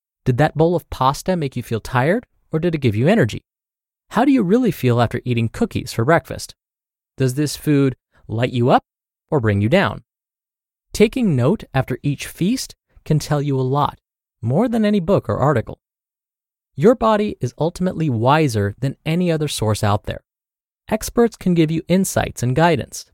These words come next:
but at the end of the day, you are your best physician. Journal, meditate, or pray if that's your thing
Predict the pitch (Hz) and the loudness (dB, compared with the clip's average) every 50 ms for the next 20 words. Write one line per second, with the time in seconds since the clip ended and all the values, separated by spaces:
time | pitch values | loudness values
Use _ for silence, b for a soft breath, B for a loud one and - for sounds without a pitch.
0 | _ _ - 156 151 - 160 160 165 151 139 123 127 131 135 226 240 202 175 180 | _ _ -2 -2 0 2 2 0 2 0 0 -2 -2 0 0 2 2 2 2 0
1 | 170 - _ _ _ _ - 147 196 240 220 196 180 - 131 131 131 139 131 110 | -2 -8 _ _ _ _ 0 2 4 4 4 2 2 2 0 2 2 2 2 0
2 | 104 98 - - - - 117 113 156 190 180 - - - - - _ _ _ _ | -2 -4 -4 -6 -2 -2 0 0 0 0 -2 -2 -6 -10 -10 -14 _ _ _ _
3 | _ _ _ _ _ _ _ - 160 175 185 170 127 101 95 - - _ - 131 | _ _ _ _ _ _ _ 0 2 4 4 4 4 2 0 -4 -10 _ 0 2
4 | 165 185 185 180 - - 117 - - - _ _ - 147 165 170 - - - 226 | 2 2 2 0 -4 -4 -4 -6 -6 -8 _ _ -2 0 0 0 0 0 0 2
5 | 233 202 - - 131 120 - - 127 113 - - 107 101 113 123 | 2 0 2 2 0 0 2 0 -2 -2 0 0 0 0 0 -2